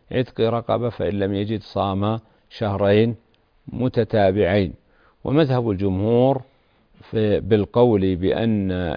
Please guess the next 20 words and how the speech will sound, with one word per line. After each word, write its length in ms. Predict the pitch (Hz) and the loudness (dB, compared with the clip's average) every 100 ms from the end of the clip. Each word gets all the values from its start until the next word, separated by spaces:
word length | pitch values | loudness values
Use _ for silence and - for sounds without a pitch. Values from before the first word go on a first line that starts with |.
| - | -4
نسيان 500 | 107 - 117 117 110 | -6 -4 -2 0 0
الأكل 460 | 95 69 101 98 98 | -2 0 -2 -2 -2
والشرب 500 | 90 87 - 110 92 - _ _ - | -2 -4 -2 -2 -2 -6 _ _ -4
لا 120 | 107 | 0
يؤثر 520 | 107 107 110 104 87 | 4 2 2 -2 -2
على 340 | 85 95 95 90 | -2 -2 -2 -4
صحة 360 | - - 104 98 | -10 -12 -10 -10
الصوم 540 | 92 - 101 107 107 - _ _ - | -10 -4 0 0 -2 -8 _ _ -4
أقوى 760 | 117 - 98 101 104 104 - - - | -2 -2 -2 0 0 -2 -4 -8 -4
وأولى 680 | - - 123 107 98 95 82 | 0 2 2 0 0 -2 -2
لظاهر 840 | 82 95 95 107 98 92 104 107 - _ - | -2 0 0 0 -2 -2 -2 -4 -10 _ -12
خبر 360 | - 120 104 | -2 0 2
الباب. 480 | 98 101 92 98 87 - _ _ _ _ _ _ | 0 0 2 2 2 -4 _ _ _ _ _ _
وقد 180 | - 113 | -12 -6
قال 220 | 113 131 | 2 4
الإمام 560 | 127 117 113 110 110 98 | 4 2 0 0 0 0
مالك 400 | 117 127 131 - | 0 -2 -2 -2
بأنه 460 | 90 98 95 101 85 | -2 0 -2 -4 -6
حديث 480 | - 110 107 95 95 95 87 | -6 -4 -4 -4 -4 -4 -6
آحاد 600 | - 101 90 107 107 104 | -6 -6 -4 0 0 0